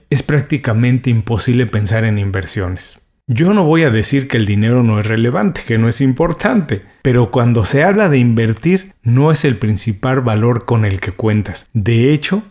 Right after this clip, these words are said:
existen dos que lo superan en importancia, y este, el número uno, la inteligencia, es el primero de ellos por dos razones. Uno, nadie crea riqueza ni aumenta su capital por accidente.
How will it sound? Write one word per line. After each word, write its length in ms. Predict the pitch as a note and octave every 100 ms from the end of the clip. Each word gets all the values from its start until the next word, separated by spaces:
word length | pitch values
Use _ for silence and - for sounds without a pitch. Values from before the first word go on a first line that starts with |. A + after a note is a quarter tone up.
| _
existen 760 | B2 G#2+ - G#3 G3 A3 E3 D3
dos 240 | A3 C4
que 140 | - D3
lo 100 | B2
superan 500 | B2+ C3 B2 A#2 G#2
en 140 | G2+
importancia, 800 | G2+ G2 G2+ - G2 G#2 - - _
y 200 | - D#3
este, 240 | G#3+ - B2+
el 160 | B2+
número 320 | D#3+ F#3 C#3+
uno, 260 | B2+ E3+ C#3+
la 140 | A2+
inteligencia, 1040 | A2+ A2 A#2+ A2 A2+ - D3 D#3 - G3 -
es 220 | E3 -
el 100 | D#3+
primero 460 | A#2+ B2 B2 C3 A#2+
de 200 | G#2+ A2
ellos 340 | G#2+ B2+ - -
por 260 | A#2+ A#2+ B2
dos 280 | D3+ B2+
razones. 720 | A2 F2+ - F2+ E2 - - _ _ _ -
Uno, 300 | D3+ A2 - - _ -
nadie 580 | C3 F#3 G#3+ G3+ G#3+ -
crea 340 | D3 D#3 C#3+
riqueza 680 | G#2+ G#2 - C#3 C#3+ C#3 - -
ni 100 | A2+
aumenta 480 | G#2+ B2 C3+ C3+
su 180 | C3 A2+
capital 600 | - G2+ G#2+ F#2+ C#3+ C#3+
por 200 | B2+ A#2
accidente. 840 | G#2+ - A#2+ A2+ G#2+ G#2 G2 G#2+